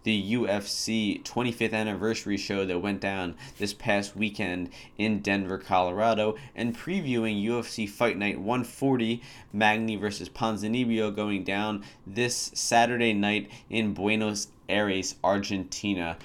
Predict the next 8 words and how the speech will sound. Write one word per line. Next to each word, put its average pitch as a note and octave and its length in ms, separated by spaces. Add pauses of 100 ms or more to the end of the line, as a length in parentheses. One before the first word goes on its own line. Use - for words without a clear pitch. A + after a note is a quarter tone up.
(280)
The G#2 160
U G#2 220
F G#2 120
C G#2 260
making G2 400
its F#2+ 180
Argentinian G2 960
debut, F#2 800